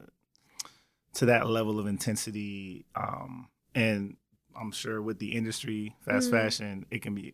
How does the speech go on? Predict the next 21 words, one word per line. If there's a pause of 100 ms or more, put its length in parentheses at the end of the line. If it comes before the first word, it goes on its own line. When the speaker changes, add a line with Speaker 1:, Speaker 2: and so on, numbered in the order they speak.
Speaker 1:
utterly
frustrating
at
times
at
certain
Speaker 2:
Oh,
Speaker 1:
turns.
Speaker 2:
yes. (360)
Speaker 1:
So (220)
how
has
community
support,
and
I,
I
only
ever
say
triggered